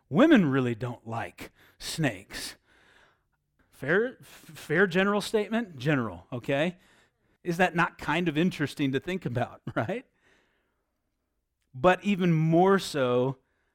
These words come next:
uh, regarding Satan, this is true, and not just of women, but of mankind. That there is enmity between us and Satan. There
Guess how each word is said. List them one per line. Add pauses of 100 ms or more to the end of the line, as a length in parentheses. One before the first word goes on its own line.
(160)
uh,
regarding
Satan,
this
is
true,
and
not
just
of
women,
but
of
mankind. (960)
That
there
is
enmity
between
us (260)
and (160)
Satan. (180)
There